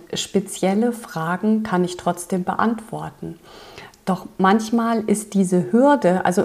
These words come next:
irgendwann ist dann auch der Zug abgefahren, ja? Also du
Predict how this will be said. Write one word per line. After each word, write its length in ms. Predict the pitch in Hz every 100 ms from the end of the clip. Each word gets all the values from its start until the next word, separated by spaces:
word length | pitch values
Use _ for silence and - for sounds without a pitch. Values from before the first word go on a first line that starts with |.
| -
irgendwann 640 | 277 320 294 240 254 269 - - _ _ _ _ _ _ _ _ _ _ -
ist 240 | 220 220
dann 160 | 214 208
auch 160 | 196 -
der 200 | 185 185
Zug 260 | 208 214
abgefahren, 720 | - - 359 - - 156 151
ja? 260 | 143 185 226 190
Also 300 | 185 202 190
du 300 | 196 202